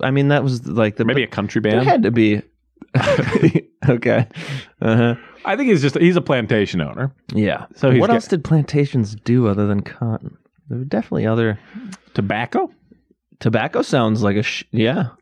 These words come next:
Speaker 2: Indigo.
Speaker 1: I don't know much about indigo.
Speaker 2: It's just the color blue. They used to, that was one of our big exports back in the day.
Speaker 1: Okay.
Speaker 2: We would export the color blue.
Speaker 1: Uh-huh. I
Speaker 2: I
Speaker 1: know Indiegogo.
Speaker 2: I assume that's why the revol-, like, we were blue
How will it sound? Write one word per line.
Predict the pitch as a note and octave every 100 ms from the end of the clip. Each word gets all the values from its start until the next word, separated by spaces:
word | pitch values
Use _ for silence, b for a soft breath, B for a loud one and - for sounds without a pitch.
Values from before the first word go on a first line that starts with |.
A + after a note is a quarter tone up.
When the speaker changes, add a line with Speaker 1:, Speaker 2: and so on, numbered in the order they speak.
| -
Speaker 2:
Indigo. | C#3 F#3+ F#3+ G2+ E2+ C3+ _ _ _ _ _ _ _ _
Speaker 1:
I | A#2
don't | C3+
know | D3+
much | C4 E4
about | B2 G2 G#2
indigo. | D#3 A2 D#2 G#2 - -
Speaker 2:
It's | -
just | D#3 -
the |
color | - A2+ A#2 G2
blue. | F#2 G#2+ -
They | F2+
used | D#3+ F#3+
to, | D#3
that | A2 F#3
was | G#3+
one | D#3+
of | D3+
our | A#2
big | F#2 C3 C3
exports | B2 - - E2+ D2 -
back | G2
in | E2+
the | F2
day. | D#2+ - _ -
Speaker 1:
Okay. | B2 G4+ - C2
Speaker 2:
We | G#2+
would | F#3
export | C#3 - - D3
the | -
color | - - C#3+ B2
blue. | F2 G#2+ A2 - - _ -
Speaker 1:
Uh-huh. | A2 C3+ D4+ - - - _ _ - _ -
I |
Speaker 2:
I | -
Speaker 1:
know | F3
Indiegogo. | F3+ G#3 D#3+ D3 G#3 C#3+ D2+ A#2 - _ _ _ _ _
Speaker 2:
I | A#2+
assume | C#3 - G#4
that's | F3+ -
why | G#2
the | G2+
revol-, | G#2 A2 A2 G#2
like, | F#2+ E2+ - _ _ _ _ _
we | - A#2+
were | A2+
blue | F2 A#2 C#3+ F#2 F#2 F2+